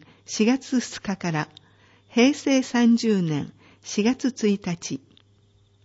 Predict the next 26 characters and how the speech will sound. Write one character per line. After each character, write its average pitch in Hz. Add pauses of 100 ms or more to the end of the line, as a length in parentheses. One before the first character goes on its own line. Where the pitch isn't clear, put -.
(1800)
募 202
集 285 (160)
及 240
び - (220)
入 269
園 294
の 254
決 202 (140)
定。 170 (1080)
一 190
次 302
募 277
集。 - (1400)
受 226
付 294
期 -
間、 151 (600)
十 285
月 285
十 247
三 220
日 -
火 180
曜 202
か 151
ら 135